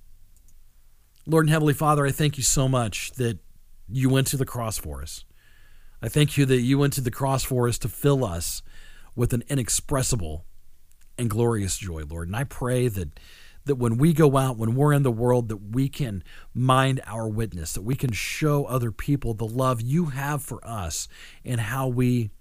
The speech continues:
react in search, certain situations, how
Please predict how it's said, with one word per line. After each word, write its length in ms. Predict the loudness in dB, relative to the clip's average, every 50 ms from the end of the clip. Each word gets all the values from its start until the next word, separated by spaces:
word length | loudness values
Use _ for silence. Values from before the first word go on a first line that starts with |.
| -20 -20 -20 -10 -4
react 420 | -2 -2 -2 -2 -4 -6 -8 -8
in 80 | -6 -4
search, 300 | -2 -2 -2 -4 -4 -6 -10 -10 -10 -8
certain 280 | -6 -6 -4 -4 -4 -4
situations, 720 | -4 -6 -6 -6 -6 -6 -6 -6 -8 -8 -8 -10 -8 -8
how 280 | -8 -6 -4 -4 -6